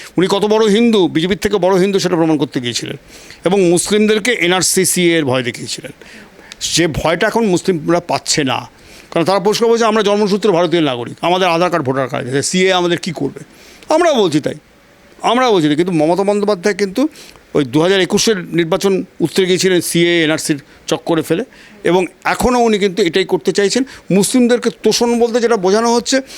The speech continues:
মুসলিমদের, এদেরকে একটা ভাতা দিয়ে, কিন্তু সত্যি কি মুসলিমদের তোষণ করা হচ্ছে? কজন মুসলিম পুরুষকে সঠিকভাবে শিক্ষার সুযোগ দেওয়া হয়েছে?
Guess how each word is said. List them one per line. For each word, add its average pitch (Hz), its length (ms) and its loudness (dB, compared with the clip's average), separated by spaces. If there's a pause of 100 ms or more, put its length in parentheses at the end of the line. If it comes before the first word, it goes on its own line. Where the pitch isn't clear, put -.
(200)
মুসলিমদের, 233 1040 2
এদেরকে 208 580 0
একটা 190 240 -2
ভাতা 156 400 -2
দিয়ে, 127 240 -6 (320)
কিন্তু 233 180 -2
সত্যি - 340 -2
কি 285 100 0
মুসলিমদের 254 360 0
তোষণ 240 340 0
করা 226 180 0
হচ্ছে? 208 320 -2 (400)
কজন 190 380 2
মুসলিম 220 480 2 (140)
পুরুষকে 226 600 2 (200)
সঠিকভাবে 214 500 0
শিক্ষার 202 260 -2
সুযোগ 202 280 -2
দেওয়া 208 200 2
হয়েছে? 196 300 0